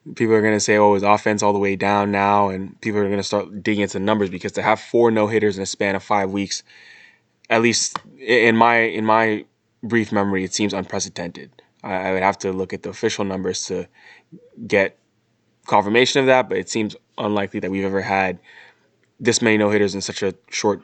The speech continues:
time span in recent memory. But congrats to Wade Miley, second no-hitter this week, and yeah, he, he gets the first of his career.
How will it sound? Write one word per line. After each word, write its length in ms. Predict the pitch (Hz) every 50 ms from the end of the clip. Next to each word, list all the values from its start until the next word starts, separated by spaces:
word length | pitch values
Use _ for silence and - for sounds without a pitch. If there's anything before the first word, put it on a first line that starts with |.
| _ _ -
time 240 | - 110 113 113
span 320 | 104 - - 90 87 90 98
in 160 | - 104 107
recent 260 | 107 104 - - 92
memory. 360 | 92 90 87 82 60 - - _ _ _ _ _ _ _ _ _
But 220 | - - - - _ _ - - -
congrats 360 | - - 117 120 135 139 135 -
to 100 | 139 123
Wade 180 | 131 127 120
Miley, 480 | 117 117 113 117 117 117 117 117 113 - _ _ _ _ _ _ _
second 500 | - - - - - 160 156 - 156 143
no-hitter 580 | 135 131 127 123 120 127 120 120 120 117 113 110 _ _ _ _ _ _ _
this 320 | 107 104 120 117 113 - -
week, 420 | 113 110 110 107 110 - - _ _ _ _ _ _ _
and 720 | - 104 101 101 101 101 98 98 98 95 87 - - - - _ _ -
yeah, 200 | 98 110 120 113
he, 320 | 95 95 98 110 110 95 64
he 180 | - 104 110
gets 220 | 104 117 117 - -
the 80 | -
first 280 | - - 120 113 107 -
of 100 | 107 95
his 200 | - 117 110 -
career. 480 | - - - 101 101 101 95 87 82